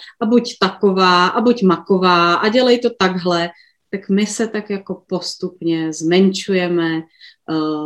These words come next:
dáváme se do nějakých přijatelných krabiček, škatulek, aby nás měli rádi. Jenže, eh, schopnost prožívat radost k tý je pot-, a potěšení v tom těle, k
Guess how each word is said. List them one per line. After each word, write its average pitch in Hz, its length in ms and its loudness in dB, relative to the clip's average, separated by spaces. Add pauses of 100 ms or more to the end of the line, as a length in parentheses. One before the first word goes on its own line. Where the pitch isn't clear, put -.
(800)
dáváme 202 460 2
se 196 140 -4
do 185 120 4
nějakých 196 600 2
přijatelných 180 800 0
krabiček, 190 840 0
škatulek, 180 840 0 (380)
aby 233 220 4
nás 202 340 0
měli 165 320 2
rádi. 143 520 -6 (420)
Jenže, 175 420 2
eh, 180 200 0 (1160)
schopnost 180 580 -6
prožívat 160 520 -10
radost 151 480 -12 (240)
k - 120 -20
tý 170 80 -4
je 175 80 -2
pot-, 175 260 -8 (100)
a - 60 -12
potěšení 190 760 2
v - 300 -20
tom 185 160 0
těle, 160 340 -4
k - 140 -20